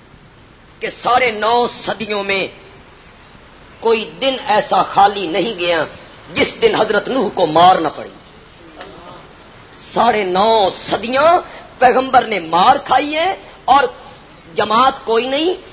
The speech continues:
جتھا کوئی نہیں، گروہ کوئی نہیں،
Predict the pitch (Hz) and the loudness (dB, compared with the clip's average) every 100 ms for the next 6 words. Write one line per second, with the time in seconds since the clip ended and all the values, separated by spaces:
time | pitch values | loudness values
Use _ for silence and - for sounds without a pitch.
0 | - - 269 - - 214 185 214 226 262 | -20 -8 -2 -2 2 0 2 0 0 0
1 | 370 370 - - - - - 165 302 311 | 2 0 -2 -18 -20 -20 -16 -4 4 4
2 | 220 - 220 226 269 320 | 4 0 -2 -2 -2 -2